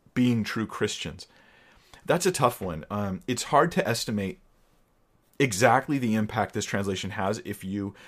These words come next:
read it as your sole Bible. I certainly don't want to do that. Um, I don't want to play that game. I wonder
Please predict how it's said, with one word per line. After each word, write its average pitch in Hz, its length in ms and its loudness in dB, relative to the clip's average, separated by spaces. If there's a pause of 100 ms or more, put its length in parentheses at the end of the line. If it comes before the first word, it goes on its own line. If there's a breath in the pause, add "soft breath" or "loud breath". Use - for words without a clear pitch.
(240 loud breath)
read 113 240 0
it 120 80 2
as 104 180 2
your 98 120 -4
sole 101 240 -2
Bible. 90 360 0
I 104 120 -4
certainly 117 320 -4
don't 104 120 -2
want 95 140 -6
to 87 60 -6
do 95 160 -6
that. 127 400 -4
Um, 92 340 -6
I 98 80 -6
don't 98 140 -4
want 90 100 -6
to 87 100 -12
play 87 140 -4
that 90 180 -6
game. 101 360 -6 (1120)
I 113 100 0
wonder 107 560 -2